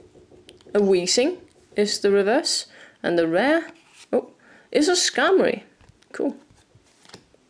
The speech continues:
And that Skarmory is just a regular rare. Last three packs. We have a Liepard pack. Uh,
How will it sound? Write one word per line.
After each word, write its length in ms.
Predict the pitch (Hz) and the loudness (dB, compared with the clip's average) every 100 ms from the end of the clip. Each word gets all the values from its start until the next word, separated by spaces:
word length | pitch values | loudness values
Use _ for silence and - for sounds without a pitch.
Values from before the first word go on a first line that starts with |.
| - - _ _ _ _ - - | -18 -18 _ _ _ _ -20 -14
And 140 | 196 | -10
that 140 | 190 | -10
Skarmory 580 | 190 - 202 208 226 233 | -12 -12 -10 -8 -6 -8
is 220 | 233 - | -10 -18
just 440 | - - 240 233 - | -16 -12 -10 -10 -12
a 80 | - | -8
regular 540 | 240 240 - 294 311 | -8 -8 -6 -6 -6
rare. 360 | 262 196 202 196 _ _ _ _ - - - - - - | -8 -8 -12 -14 _ _ _ _ -20 -20 -20 -20 -12 -2
Last 360 | 220 269 269 | 0 0 -2
three 360 | - - 269 370 | -6 -2 0 0
packs. 640 | 370 370 - - - - - - _ - | 0 -4 -4 -4 -4 -4 -8 -20 _ -8
We 80 | |
have 140 | 233 226 | -4 0
a 60 | |
Liepard 600 | 220 220 247 262 277 269 | 0 0 -2 -4 -6 -6
pack. 220 | - 285 - - - - - - - - - - - - - - - - - - - - - - - - - - _ _ _ - - - - - - - - - _ - - _ - - - - - - - - | -6 -8 -8 -10 -8 -8 -8 -6 -6 -8 -12 -14 -14 -12 -8 -6 -6 -10 -12 -10 -10 -12 -18 -20 -20 -20 -20 -20 _ _ _ -20 -20 -18 -14 -14 -12 -16 -16 -20 _ -20 -20 _ -14 -14 -6 -4 -4 -12 -18 -18
Uh, 80 | - | -14